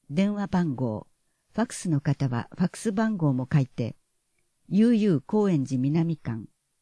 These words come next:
電話、ファックス、五三七八の八一七九。メールアドレス、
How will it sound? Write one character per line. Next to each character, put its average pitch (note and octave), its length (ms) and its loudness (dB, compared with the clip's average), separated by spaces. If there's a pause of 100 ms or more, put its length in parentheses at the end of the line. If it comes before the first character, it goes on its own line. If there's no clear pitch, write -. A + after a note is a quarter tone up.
(540)
電 G3 300 2
話、 E3+ 220 0 (120)
フ - 80 -8
ァ - 40 0
ッ - 60 -2
ク - 100 -18
ス、 - 260 -8 (540)
五 G#3 220 4
三 A3 320 -2
七 C3+ 200 2
八 D#3+ 360 0
の B2+ 200 -6 (140)
八 G#3 400 -2
一 D3 220 -4
七 C#3 280 2
九。 B2 320 -4 (1000)
メ G3+ 200 4
ー G#3+ 40 2
ル G#3 120 0
ア F#3+ 80 -2
ド C#3 100 -2
レ A#2 140 -4
ス、 - 240 -14